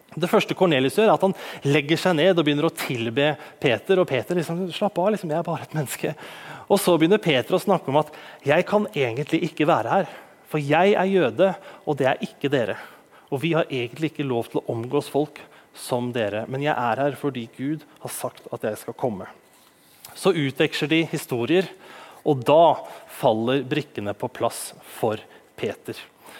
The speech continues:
Og det som skjer, det kan vi lese om i vers trettifire og trettifem. Da tok Peter til orde og sa: «Nå forstår jeg virkelig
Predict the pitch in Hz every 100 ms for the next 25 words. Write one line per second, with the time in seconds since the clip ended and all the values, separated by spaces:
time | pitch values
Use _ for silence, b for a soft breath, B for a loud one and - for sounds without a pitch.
0 | B B - 156 156 165 - 156 170 -
1 | - 127 139 139 131 101 120 120 113 107
2 | - - - 123 151 104 117 117 - 123
3 | 107 - 117 - - - - - _ _
4 | _ _ _ _ _ _ B B B 123
5 | 190 208 - - - 151 127 - 147 165
6 | 165 135 117 139 127 - 131 - 117 110
7 | - B B B B 143 151 202 - 143
8 | 185 175 240 156 113 - 220 196